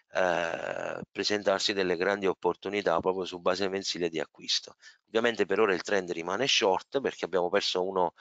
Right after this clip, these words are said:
trentadue e poi uno trenta, quindi per ora cercheremo di arrivare a livelli più bassi. Andiamo a vedere un po' la questione dell'oro, eh, non ho molto da, da dire qui.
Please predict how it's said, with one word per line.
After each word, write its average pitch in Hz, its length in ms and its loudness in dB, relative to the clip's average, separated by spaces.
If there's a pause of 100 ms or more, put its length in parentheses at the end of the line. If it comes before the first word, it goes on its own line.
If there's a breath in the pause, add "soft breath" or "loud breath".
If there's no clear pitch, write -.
(380 loud breath)
trentadue 165 480 2
e 110 60 -2
poi 101 160 2
uno 107 220 2
trenta, 98 460 0
quindi 87 1200 -2
per 113 160 2
ora 101 340 4
cercheremo 87 540 -2
di 82 80 -2
arrivare 82 560 -2 (380 soft breath)
a 110 100 0
livelli 95 360 2
più 90 180 -14
bassi. - 440 -4 (1700 loud breath)
Andiamo 147 580 4
a 123 360 4
vedere 117 280 2
un 113 140 -4
po' 120 140 4
la 107 120 4
questione 101 460 -2
dell'oro, 98 1300 4
eh, - 20 -2
non 104 180 0
ho 107 120 6
molto 101 360 0
da, 90 580 0
da 90 140 -2
dire 90 360 -2
qui. - 320 -2